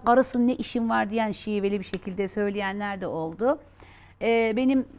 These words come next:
duvar ilanlarımın üzerine hazmedemeyip kendi ilanlarını yapıştıranlar oldu, pankartlarımı aldıranlar oldu.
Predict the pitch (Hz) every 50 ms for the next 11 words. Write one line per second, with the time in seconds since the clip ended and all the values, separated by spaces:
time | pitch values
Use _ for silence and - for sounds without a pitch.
0 | - - 220 208 262 269 262 233 247 254 247 247 240 240 247 240 240 233 247 247
1 | 247 247 - - 233 202 240 226 226 233 233 233 226 220 220 226 226 220 208 233
2 | 226 202 226 226 226 226 226 220 - - - 220 214 220 - - 233 214 220 214
3 | 208 214 208 208 208 208 214 208 - - - - 220 220 214 214 214 208 202 202
4 | 202 202 185 208 202 202 202 196 190 - - 196 190 - 202 202 208 202 190 196
5 | 190 202 196 196 196 202 196 196 196 202 196 190 180 196 196 185